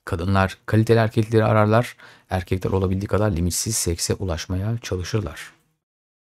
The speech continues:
Ve kadın için uzun süreli ilişki avantajdır, erkek için değildir. Her ne kadar günümüzde tam tersi bize öğretilse de bizim arkadaşlar genel stratejimiz kısa süreli ilişki. Ha, bu uzun süreli ilişki yaşamayalım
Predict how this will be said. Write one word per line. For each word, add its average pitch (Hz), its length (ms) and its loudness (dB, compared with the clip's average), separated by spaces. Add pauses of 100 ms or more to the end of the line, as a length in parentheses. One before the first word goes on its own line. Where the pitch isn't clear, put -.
Ve 120 100 0
kadın 139 240 2
için 98 180 0
uzun 98 160 -2
süreli 85 220 -2
ilişki - 320 -8
avantajdır, - 560 -8
erkek - 300 -6
için 92 200 -2
değildir. 120 440 -4 (840)
Her 101 180 4
ne 98 80 4
kadar 101 220 4
günümüzde 101 360 0
tam 98 200 2
tersi 92 240 0
bize 101 140 -2
öğretilse 98 520 -2
de 139 160 -2 (540)
bizim 139 180 0
arkadaşlar 95 540 -2
genel 104 260 2
stratejimiz 107 500 -2
kısa - 180 -6
süreli 82 260 -2
ilişki. 127 340 -4
Ha, 120 140 2
bu 113 60 4
uzun 113 160 2
süreli 110 180 2
ilişki 107 220 -2
yaşamayalım 113 520 2